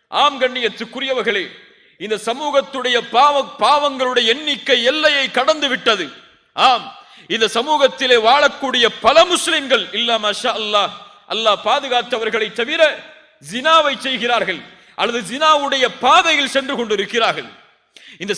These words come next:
சமூகத்திலே வாழக்கூடிய மக்களில் சிலர் கொலை செய்கிறார்கள். இந்த சமூகத்திலே வாழக்கூடிய வாலிபர்களில் சிலர் லூத் நபியின் சமூகத்தின் செயல்களை செய்கிறார்கள். இன்னும் ஆசா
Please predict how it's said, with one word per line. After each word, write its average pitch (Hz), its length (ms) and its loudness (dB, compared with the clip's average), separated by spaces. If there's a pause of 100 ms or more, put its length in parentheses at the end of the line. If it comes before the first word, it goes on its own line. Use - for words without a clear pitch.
சமூகத்திலே 269 560 2 (100)
வாழக்கூடிய 269 580 0 (140)
மக்களில் 262 500 0
சிலர் 320 280 4 (440)
கொலை 311 180 6 (140)
செய்கிறார்கள். 220 540 -2 (540)
இந்த 202 200 -6
சமூகத்திலே 277 580 0 (100)
வாழக்கூடிய 277 540 0 (100)
வாலிபர்களில் 285 720 0
சிலர் 302 280 2 (520)
லூத் 330 380 -2
நபியின் 269 380 -4
சமூகத்தின் 277 580 -6
செயல்களை 262 360 -2 (100)
செய்கிறார்கள். 196 520 -4 (600)
இன்னும் 247 260 -6 (120)
ஆசா 262 260 2